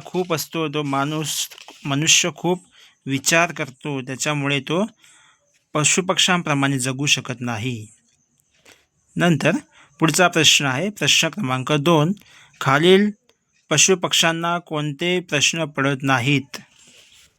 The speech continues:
पहिला आहे गाय. आता गायीला कोणता प्रश्न पडत नाही? तर गायीला हा प्रश्न पडत नाही की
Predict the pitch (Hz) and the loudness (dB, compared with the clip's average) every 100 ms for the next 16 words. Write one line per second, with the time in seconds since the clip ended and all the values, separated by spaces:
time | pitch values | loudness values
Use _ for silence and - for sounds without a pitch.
0 | _ _ _ - 143 139 131 123 180 196 | _ _ _ 0 2 4 4 2 0 -2
1 | - 135 127 156 151 131 185 _ _ - | -8 -8 2 4 4 0 -8 _ _ -20
2 | _ - 143 185 165 147 151 170 190 196 | _ -10 -2 -2 2 2 4 2 0 0
3 | 196 202 190 - 185 175 165 165 160 151 | -2 0 0 0 0 0 0 2 2 0
4 | 151 147 - 190 151 196 - _ _ _ | -2 -8 0 2 2 -2 -12 _ _ _
5 | _ _ _ - - 135 139 143 175 156 | _ _ _ -20 -16 -4 2 4 4 2
6 | 127 135 147 _ _ _ _ _ _ _ | -2 -4 -10 _ _ _ _ _ _ _
7 | _ _ _ _ _ 160 180 180 156 - | _ _ _ _ _ 0 2 2 -2 0
8 | 143 135 135 135 131 131 - 160 135 180 | -2 -2 -2 -2 0 -2 2 2 2 0